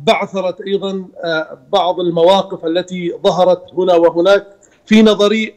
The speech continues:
أن أيضًا يدعم هذا الاتصال ربما الجهود التي تبذلها الأمم المتحدة، وهي الجهود المستمرة في المبعوث الثالث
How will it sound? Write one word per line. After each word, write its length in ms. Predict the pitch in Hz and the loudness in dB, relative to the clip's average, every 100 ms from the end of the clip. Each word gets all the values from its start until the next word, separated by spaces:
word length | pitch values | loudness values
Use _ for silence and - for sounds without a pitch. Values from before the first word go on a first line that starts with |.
| 202 | -4
أن 180 | 202 | -2
أيضًا 520 | 185 196 220 196 180 160 _ _ _ _ - | -2 0 -2 0 -4 -6 _ _ _ _ 0
يدعم 500 | 214 185 160 196 160 | 2 2 0 -2 -2
هذا 300 | 180 202 180 | 0 0 0
الاتصال 680 | 170 175 170 - 196 190 | -6 -10 -8 -2 -2 0
ربما 420 | 175 175 175 185 185 _ _ _ _ _ _ | -2 0 0 0 -6 _ _ _ _ _ _
الجهود 580 | 175 175 185 170 220 226 | -6 -4 -2 2 2 4
التي 260 | 180 175 170 | 2 0 -2
تبذلها 420 | 175 - 190 180 | -4 2 2 2
الأمم 340 | 175 175 180 | 0 0 -2
المتحدة، 580 | 160 151 - 151 180 185 | -2 -6 -4 -4 2 2
وهي 340 | 170 139 151 151 | 2 -2 -10 -14
الجهود 440 | 143 170 190 185 | -14 -10 -6 -2
المستمرة 600 | 160 165 - 165 185 180 | -2 -2 2 4 6 4
في 100 | 165 | 2
المبعوث 460 | 147 190 - 185 165 | -6 -10 -8 -6 -6
الثالث 480 | 156 180 165 160 | -2 2 2 0